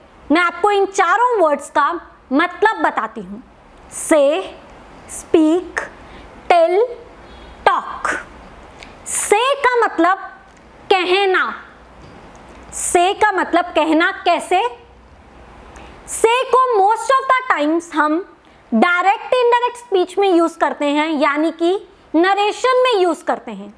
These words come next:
आपने ज़रूर पढ़ा होगा direct indirect speech के बारे में या फिर narration के बारे में। कैसे, मैं आपको बताती हूँ। He says to me,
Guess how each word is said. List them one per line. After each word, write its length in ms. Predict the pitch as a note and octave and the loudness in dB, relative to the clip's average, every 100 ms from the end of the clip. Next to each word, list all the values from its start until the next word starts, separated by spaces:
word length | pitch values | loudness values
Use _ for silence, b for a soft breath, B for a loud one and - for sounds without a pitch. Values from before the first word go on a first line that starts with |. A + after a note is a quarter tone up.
| - | -2
आपने 480 | G#3 A3+ D#4 F4+ F4 | -2 0 0 0 2
ज़रूर 360 | E4 E4+ G4 | 0 2 0
पढ़ा 320 | G#4 F4 F4+ | 0 0 2
होगा 440 | G4 C#4+ C#4+ D#4+ - B B | 2 2 0 -2 -6 B B
direct 440 | A#3+ D#4+ F4 G4 G4 | -2 0 2 0 0
indirect 380 | G4 F4+ E4+ E4+ | 0 2 0 -4
speech 320 | - D#4 - | -4 -4 -2
के 100 | F4+ | -2
बारे 220 | D4+ D4+ | 0 0
में 180 | D#4+ E4 | 0 0
या 160 | D4+ | 0
फिर 240 | C4+ F4+ C#4+ | 0 -2 0
narration 480 | D4+ C4+ C#4 F4 D4+ | 0 2 0 0 -2
के 100 | B3 | -2
बारे 220 | G#3+ A3 | -4 -8
में। 160 | A#3 - - B B B | -14 -18 -20 B B B
कैसे, 280 | F#4 F#4 A#4 | 0 2 2
मैं 100 | G#4+ | 2
आपको 220 | F4+ - | 0 -2
बताती 340 | C4 - G#3+ G#3+ | -2 -2 -4 -10
हूँ। 80 | G3+ - - B B B B - | -16 -20 -20 B B B B 2
He 120 | F#4+ B4+ C#5 C#5 | 4 4 2 2
says 300 | G#4+ G#4+ A4 | 2 0 0
to 200 | B4 G#4 | 0 2
me, 200 | E4 E4+ | 2 2